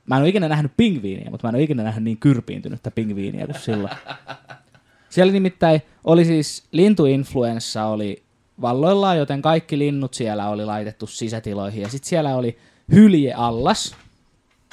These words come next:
Speaker 1: Ja se hyli-, hyljeallas oli ilmeisesti, että siellä oli myös pingviinit siinä samassa altaassa. Koska siihen oli semmonen kalteriovi. Ja sen kalterioven takana oli pingviini, joka piti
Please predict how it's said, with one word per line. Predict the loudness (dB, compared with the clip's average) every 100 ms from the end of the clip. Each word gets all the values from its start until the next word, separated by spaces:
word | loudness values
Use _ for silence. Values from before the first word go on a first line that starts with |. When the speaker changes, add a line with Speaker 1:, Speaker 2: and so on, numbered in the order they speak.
| -20 _ _ _ _
Speaker 1:
Ja | -4 -2
se | 0 2
hyli-, | 4 6 4 2 0
hyljeallas | 2 2 2 0 -2 _ _ -2 0 2 0 -4 -4
oli | -4 -2
ilmeisesti, | 0 -2 -2 -6 -8
että | -6
siellä | -6 -2
oli |
myös | 0 0 -2
pingviinit | -4 -4 -6 -10 -12
siinä | -16 -16
samassa | -12 -12 -12 -10 -10
altaassa. | -10 -12 -16 -18 _ _ _ _
Koska | -10 -6
siihen | -2 -2 -2
oli | -2
semmonen | -4 -6 -2
kalteriovi. | 2 4 2 -2 -6 -4 -2 -2 -6 _ _ _ _ _ _ _ _ -10
Ja | -6
sen | -2
kalterioven | 2 2 2 0 0 -2 -2
takana | 0 0 -2 -4 -8 -14 -8
oli | -4 -4
pingviini, | -2 -2 -2 -4 -6 -8 -10 -10
joka | -8 -6
piti | -6 -6 -8